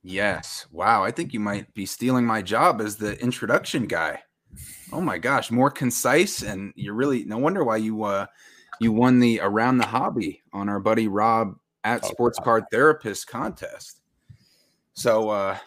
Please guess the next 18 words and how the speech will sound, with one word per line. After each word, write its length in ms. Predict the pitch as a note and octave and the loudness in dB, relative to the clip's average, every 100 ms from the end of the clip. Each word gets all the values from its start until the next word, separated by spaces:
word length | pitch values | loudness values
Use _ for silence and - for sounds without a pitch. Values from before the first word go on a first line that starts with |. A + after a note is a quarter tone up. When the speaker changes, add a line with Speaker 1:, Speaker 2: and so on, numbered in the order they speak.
| - | -4
Speaker 1:
very 240 | A#2 D3 | 4 6
excited, 400 | D3 - B2+ B2+ | 6 4 2 2
like 200 | A#2 A#2 - _ - | 0 -2 -4 _ -8
we 140 | A2 | -6
both 240 | G2+ A2+ | -4 -4
said. 440 | A2 A#2+ A2 G#2+ F#2 _ - | -4 -4 -2 -4 -6 _ -14
And 200 | F#2+ F2 | -12 -12
Craig, 460 | - A2 A#2 G2+ - _ _ _ _ _ | -4 0 0 -2 -10 _ _ _ _ _
speaking 360 | - - B3+ F#3 | -10 -6 -2 0
of 120 | A2 | 2
Rob, 320 | G#2+ B2 B2+ | 6 6 4
he 160 | - D#3 | 0 0
was 200 | D3 B2+ | 0 0
one 120 | C3+ | -2
of 60 | |
the 60 | A#2 | -2
people 380 | - C3 B2+ A#2+ | -4 -6 -4 -4
at 240 | A2 A2+ | -2 -4